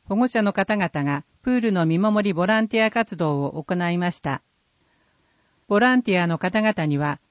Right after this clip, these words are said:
児童たちの着替え補助や安全確保のため、プールサイドからの監視など、授業の補助をしていただきました。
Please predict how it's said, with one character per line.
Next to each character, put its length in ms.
児 120
童 200
た 140
ち 120
の 120
着 120
替 220
え 40
補 140
助 140
や 220
安 220
全 240
確 260
保 120
の 120
た 140
め、 200
プ 100
ー 80
ル 100
サ 180
イ 60
ド 120
か 120
ら 100
の 100
監 260
視 120
な 140
ど、 220
授 140
業 220
の 100
補 100
助 120
を 120
し 80
て 140
い 60
た 100
だ 120
き 100
ま 140
し 100
た。 240